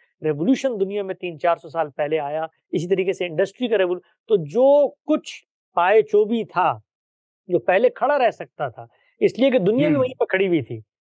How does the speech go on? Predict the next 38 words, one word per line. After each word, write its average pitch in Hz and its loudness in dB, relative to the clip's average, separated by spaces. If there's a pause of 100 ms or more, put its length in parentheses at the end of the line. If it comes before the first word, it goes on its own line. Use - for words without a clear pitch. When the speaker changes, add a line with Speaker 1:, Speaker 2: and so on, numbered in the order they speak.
(200)
Speaker 1:
मुलूकियत 233 4
ही 262 -2
पे 170 0
Speaker 2:
हम्म। 156 0
Speaker 1:
दुनिया 117 -4
चलती 180 -4
थी, 139 -12 (320)
और 226 4
हमले 208 0
करके 240 -2
और 240 2
ताक 202 2 (100)
करके 226 0
और 226 2
लोगों 202 0
पर 220 -4 (360)
तहक्कुम 180 0
और 208 4
जबर 208 2
से 254 -4
ही 254 0
मामला 226 0
किया 202 -2
जाता 185 -2
था, 240 -6 (300)
हमने 170 -2
भी 202 -4
वो 220 2
करते, 175 -2
वहां 180 0
पर 220 -4
भी 214 -6
जो 202 -10
तरक्की - -4
जिसको 208 0
आप 175 2
कहते 160 -2
हैं, 196 -8